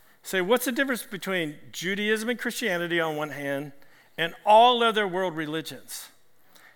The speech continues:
In, in, in the Old Testament, it says, "Abram believed God, and it was credited to him as righteousness." The, "a wandering Aramean was my father." They're just a bunch of nomads out in the desert.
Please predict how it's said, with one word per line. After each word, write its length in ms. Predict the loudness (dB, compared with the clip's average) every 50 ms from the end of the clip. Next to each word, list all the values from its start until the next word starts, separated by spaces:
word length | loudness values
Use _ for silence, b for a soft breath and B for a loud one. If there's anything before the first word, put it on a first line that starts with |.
| b b b
In, 80 | -8
in, 480 | -4 -2 -2 0 0 2 0 2 2 2
in 80 | 2 2
the 100 | 2 2
Old 200 | 4 4 2 2
Testament, 380 | 2 0 0 0 0 -4 -6 -4
it 20 |
says, 220 | -2 -4 -4 0 4
"Abram 520 | 4 4 4 4 4 4 4 4 2 0
believed 640 | -2 -2 0 0 2 2 2 4 4 2 0 0 4
God, 640 | 8 8 10 10 10 10 10 10 10 8 6 4 -6 -14 -16 -18 -20 b b b b b b b
and 160 | 4 4 4
it 120 | 4 2 4
was 520 | 4 6 6 6 6 4 2 -4 -8 -10 -12 -16 -16 -18 -20 -20 -20 _ _ -20 -20 -20 -10
credited 800 | -4 -2 -2 2 6 8 8 8 8 6 2 2 0 -2 -4 -4 -4
to 100 | -6 -8
him 400 | -6 -8 -6 -6 -6 -6 -6 -6 -6 -6
as 180 | -6 -6 -6
righteousness." 880 | -4 -4 -4 -4 -4 -8 -10 -10 -12 -14 -16 -16 -14 -12 -12 -12 -14 -18 -20 -20 -20 -20 -20 -20 b b b b b b b b b b
The, 320 | -16 -12 -12 -12 -10 -8 -2
"a 80 | 0 0
wandering 540 | 4 8 8 8 8 8 6 4 4 6 8
Aramean 600 | 8 8 8 6 6 6 6 6 6 4 4 2
was 140 | 0 0 4
my 180 | 4 4 4
father." 600 | 4 4 4 4 6 6 2 2 -2 -12 -12 -14 -18 -20 b b b b b
They're 100 | b -4
just 140 | -2 -2 -2
a 60 | 2
bunch 160 | 2 2 2 2
of 160 | 0 0 2
nomads 720 | 4 6 6 6 6 6 8 8 8 8 6 4 4 6
out 140 | 6 6 6
in 60 | 4
the 60 | -2
desert. 540 | -4 2 4 6 6 6 4 0 -4 -4 -8